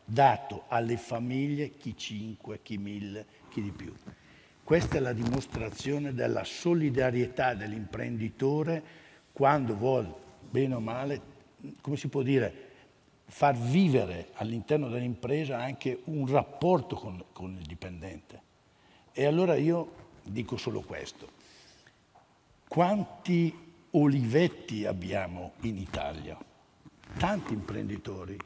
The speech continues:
si rifanno a quel, a quel concetto olivettiano, o no? Come un pochettino dicevo prima. Ecco, dobbiamo solo imparare un pochettino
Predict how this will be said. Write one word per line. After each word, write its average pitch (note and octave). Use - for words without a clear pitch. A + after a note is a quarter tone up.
si A#2
rifanno A2+
a A#2
quel, A2
a G#2
quel G#2+
concetto A2
olivettiano, F#2
o -
no? G2
Come G2+
un F#2+
pochettino F#2+
dicevo F2
prima. -
Ecco, -
dobbiamo C#3
solo D#3
imparare D3
un E3
pochettino B2+